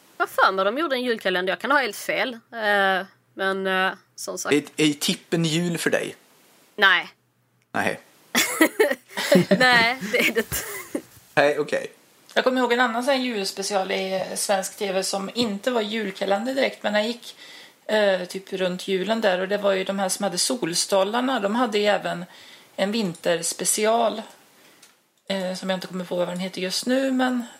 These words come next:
Speaker 3: de hade något slott som det här gänget var på. Det tyckte jag var kul. Det blandades med tecknad film och sånt där. Bland annat har jag för mig, eh, Gummibjörnarna faktiskt.
Speaker 2: Ja.
Speaker 3: Det var ju innan de bytte namn tyvärr till Bumbibjörnarna.
Speaker 2: Det sosade det med Ulla-Bella, va?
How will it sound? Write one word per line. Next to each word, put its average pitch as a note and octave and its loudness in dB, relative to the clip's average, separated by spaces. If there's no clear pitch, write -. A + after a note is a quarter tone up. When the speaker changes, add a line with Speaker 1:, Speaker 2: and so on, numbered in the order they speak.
Speaker 3:
de A#3 -2
hade G3+ 2
något F#3 -4
slott E3 -4
som F3 -2
det F3+ -2
här F3+ 2
gänget E3+ -4
var - -2
på. - -6
Det A#3 0
tyckte C4 -2
jag B3 2
var G#3+ 0
kul. F3 -4
Det F#3+ 0
blandades F#3 0
med F3+ -2
tecknad F#3+ -2
film - -4
och F3 2
sånt F#3+ -2
där. - -2
Bland A#3 4
annat G3+ 2
har A3 6
jag G#3+ 4
för G3 2
mig, F#3 2
eh, - 0
Gummibjörnarna G3 0
faktiskt. - -2
Speaker 2:
Ja. C3+ 0
Speaker 3:
Det - -6
var G3+ 4
ju G3+ 4
innan G3 0
de F3+ -2
bytte F#3 -4
namn F#3 2
tyvärr E3+ 0
till E3 -8
Bumbibjörnarna. E3+ -2
Speaker 2:
Det F#3+ 2
sosade D#3 2
det D3+ 2
med C3+ 0
Ulla-Bella, G#2+ 2
va? D#2+ -2